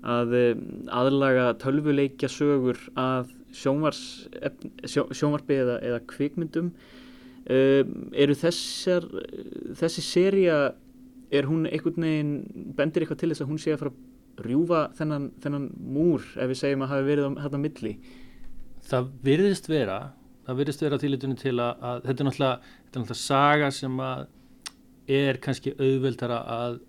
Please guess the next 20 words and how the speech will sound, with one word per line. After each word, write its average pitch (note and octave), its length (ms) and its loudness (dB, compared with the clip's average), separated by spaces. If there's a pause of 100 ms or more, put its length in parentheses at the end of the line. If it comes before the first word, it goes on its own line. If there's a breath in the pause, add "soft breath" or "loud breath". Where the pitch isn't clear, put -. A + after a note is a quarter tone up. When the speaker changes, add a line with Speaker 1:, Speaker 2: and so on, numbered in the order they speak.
(140)
Speaker 2:
stað-, B2 380 -2
að A#2+ 140 0
færa B2+ 360 4
yfir B2 360 4
í A#2 100 4
þetta A2+ 200 -8
form A2+ 480 -6 (760 soft breath)
heldur A#2 400 -6
en A#2 120 -6
aðrar A#2 360 -4
sögur A#2 500 -2 (360)
tölvuleikjanna. G#2 560 -6 (120)
Speaker 1:
Mm. A#2 220 -10 (560 loud breath)
Speaker 2:
Um, A#2+ 560 -2 (400)
og A#2+ 120 -4
þetta B2 140 2
er B2 100 0
náttúrulega A#2 340 -2
einvala B2 320 2
lið A#2 400 0